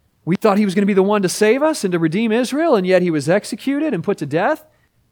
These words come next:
A-, and what's more, it's been three days, and now his grave's empty, and some of our women are saying that Jesus is alive, and we don't know what to make of this,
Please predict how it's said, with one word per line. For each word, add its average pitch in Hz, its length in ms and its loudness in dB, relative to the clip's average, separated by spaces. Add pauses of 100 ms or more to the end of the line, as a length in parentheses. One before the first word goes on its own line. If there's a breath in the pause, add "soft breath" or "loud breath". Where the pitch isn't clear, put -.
(260)
A-, 147 420 -12
and 190 120 0
what's 190 200 2
more, 185 280 2
it's - 100 -4
been 185 180 -2
three 185 160 -4
days, 202 280 2
and 202 80 0
now 185 120 0
his 156 120 -2
grave's 170 400 0
empty, 214 300 -2
and 180 100 -4
some 185 180 -6
of 180 80 -4
our 185 100 0
women 202 240 -2
are 208 60 -2
saying 226 320 -4
that 220 80 -4
Jesus 233 320 -8
is 247 100 -12
alive, 269 280 -2
and 196 100 -2
we 240 60 -2
don't 262 160 -6
know 214 80 -2
what 214 100 -2
to 226 60 -8
make 254 220 -8
of 190 100 -8
this, 117 280 -12